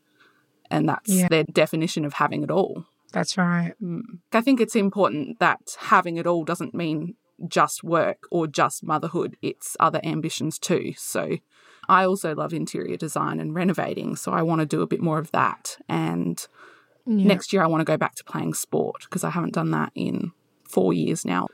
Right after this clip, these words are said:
Speaker 2: Yeah, it's amazing.
Speaker 1: Yeah. So, yeah, there are other ambitions that women can have. So.
Speaker 2: Absolutely. So I think you playing hockey, that's great.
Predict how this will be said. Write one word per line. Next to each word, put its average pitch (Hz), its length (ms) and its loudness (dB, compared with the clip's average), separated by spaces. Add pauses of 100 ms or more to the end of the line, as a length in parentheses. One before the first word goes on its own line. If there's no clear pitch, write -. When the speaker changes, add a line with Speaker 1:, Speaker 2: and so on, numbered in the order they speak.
Speaker 2:
Yeah, 202 200 2
it's - 160 -2
amazing. 185 540 4
Speaker 1:
Yeah. 339 240 4
So, 190 440 2 (260)
yeah, - 180 2
there 160 180 -4
are - 300 0 (220)
other 170 160 -2
ambitions 160 720 -4 (440)
that - 120 0
women 160 240 2
can 170 140 0
have. 170 260 0
So. - 240 -4
Speaker 2:
Absolutely. 185 840 2
So 180 280 4
I 196 120 4
think 214 280 2
you 185 200 0
playing 165 260 0
hockey, 147 440 -2
that's 294 320 -10
great. 147 600 0